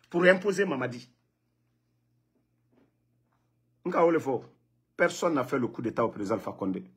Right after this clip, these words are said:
Oh. Ni un forestier, ni un Peul, ni un Soussou, Mankadé. Et quand tu vois ces malhonnêtes s'asseoir pour, pour diaboliser le président Seloudalen, si Selouda de-, si Selouda vient, Seloudalen devient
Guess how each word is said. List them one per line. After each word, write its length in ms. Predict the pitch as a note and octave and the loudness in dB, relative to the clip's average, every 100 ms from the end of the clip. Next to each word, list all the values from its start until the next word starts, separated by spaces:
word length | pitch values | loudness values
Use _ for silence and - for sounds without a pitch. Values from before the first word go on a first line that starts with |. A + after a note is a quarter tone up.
| _ _ _ _ | _ _ _ _
Oh. 180 | A2+ - - _ _ _ _ - | -6 -6 -12 _ _ _ _ 2
Ni 280 | C3+ F3+ F3 | 8 8 8
un 100 | E3+ | 6
forestier, 600 | D3 B2+ A#2+ - B2+ - - _ C3 | 6 6 4 2 -2 -2 -14 _ 6
ni 180 | D#3 | 8
un 120 | E3 D#3 | 10 6
Peul, 360 | C3+ C#3 C#3 - _ B2 | 4 4 2 -8 _ 6
ni 140 | D3 | 6
un 80 | D3+ | 6
Soussou, 360 | D3+ A2 - - B2+ | 2 -8 -10 -6 0
Mankadé. 580 | A#2 G#2+ A2 A#2 - - _ _ _ _ _ _ _ _ _ _ _ _ - - | 2 2 2 2 0 -16 _ _ _ _ _ _ _ _ _ _ _ _ -20 0
Et 120 | D3 | 2
quand 140 | C#3+ D3+ | 4 4
tu 120 | D3 | 4
vois 140 | C3 | 4
ces 160 | B2+ A2+ | 6 4
malhonnêtes 460 | G#2+ A#2+ B2 B2+ B2+ | 4 6 6 4 2
s'asseoir 580 | A2+ - B2 C3 - - - - _ _ _ - | 0 4 6 6 2 -14 -20 -20 _ _ _ 4
pour, 300 | C3+ B2+ B2+ | 6 6 4
pour 160 | C3 | 2
diaboliser 920 | - D#3+ C#3 D#3+ D#3+ C#3 E3+ C#3+ - - - - A2+ | 8 8 10 10 10 10 10 10 6 -8 -20 -4 2
le 140 | B2 | 6
président 300 | D3+ C#3+ D3+ | 8 8 8
Seloudalen, 500 | D3+ D#3 D3+ C#3+ A#2 - | 8 8 10 8 6 -2
si 180 | - G3 | 0 6
Selouda 360 | F#3 G3+ F#3+ F#3+ | 8 10 12 10
de-, 160 | F#3 - - | 8 0 4
si 180 | A#3 | 8
Selouda 380 | A3+ A#3 A3+ A#3 | 12 12 12 10
vient, 180 | A3 F#3+ - | 10 6 4
Seloudalen 480 | - A#3+ B3 B3 A#3+ | 8 8 10 10 10
devient 260 | A3 G#3 | 8 8